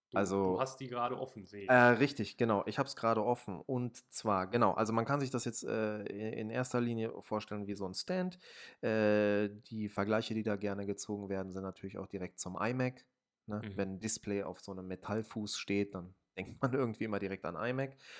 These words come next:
Speaker 2: Und dann gibt es Anschlüsse. Und zwar, es gibt natürlich einen Kensington-Lock. Schließlich ist das Ganze von Kensington.
Speaker 1: Kensington, ja.
Speaker 2: Nein, aber, äh, kommen wir zu den wichtigen Anschlüssen. Es gibt dann einen Ethernet-Anschluss, ganze drei U S B,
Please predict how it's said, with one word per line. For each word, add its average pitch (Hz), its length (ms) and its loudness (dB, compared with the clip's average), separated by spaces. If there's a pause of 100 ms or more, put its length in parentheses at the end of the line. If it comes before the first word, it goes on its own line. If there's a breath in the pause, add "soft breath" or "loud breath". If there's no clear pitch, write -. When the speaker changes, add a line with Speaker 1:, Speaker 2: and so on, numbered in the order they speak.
(260 loud breath)
Speaker 2:
Und 143 280 4
dann 135 220 2 (200)
gibt 135 200 -10
es 131 100 -12
Anschlüsse. 110 580 -12
Und 117 180 -8
zwar, 101 180 -4
es 98 120 -6
gibt - 160 -8
natürlich 135 340 -2
einen 113 140 -6
Kensington-Lock. 147 920 0 (280)
Schließlich 123 440 4
ist 139 220 6
das 127 120 4
Ganze - 340 4
von 117 200 0
Kensington. 120 520 2
Speaker 1:
Kensington, 151 360 -2
ja. 107 80 -4 (140)
Speaker 2:
Nein, 98 220 6
aber, 95 460 2
äh, 90 380 -4
kommen 101 220 -4
wir 98 80 0
zu - 140 -8
den 92 160 -6
wichtigen 98 320 -8
Anschlüssen. 95 460 -8
Es - 100 -6
gibt - 160 -2
dann 101 120 2
einen 98 260 -2
Ethernet-Anschluss, 95 1040 -4 (500)
ganze 98 340 -2
drei 104 640 0
U 120 160 6
S - 240 -2
B, 110 340 0